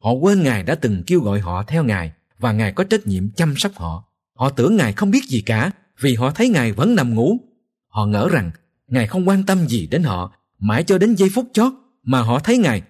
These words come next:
vẫn không làm gì để giúp họ. Thế mà bây giờ Chúa lại phán với họ:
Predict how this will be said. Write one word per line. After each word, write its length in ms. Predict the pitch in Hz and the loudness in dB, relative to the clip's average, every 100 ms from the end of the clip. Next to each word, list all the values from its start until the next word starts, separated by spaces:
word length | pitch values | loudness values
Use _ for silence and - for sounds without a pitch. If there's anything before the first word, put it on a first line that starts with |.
| _ | _
vẫn 200 | - 190 | -2 0
không 180 | 240 240 | 2 2
làm 220 | 156 107 | 2 0
gì 200 | 110 98 73 | -2 -4 -4
để 80 | |
giúp 220 | 110 233 98 | -4 -2 -2
họ. 260 | 95 101 - _ _ | -4 -6 -10 _ _
Thế 200 | - 247 | 0 2
mà 180 | 180 82 | 2 0
bây 140 | 160 | 0
giờ 240 | 135 98 78 _ _ - | 0 -2 -6 _ _ 0
Chúa 120 | 262 | 2
lại 160 | 143 110 | 2 0
phán 240 | 170 240 | 0 2
với 100 | 254 | 2
họ: 360 | 147 110 120 | 2 0 -2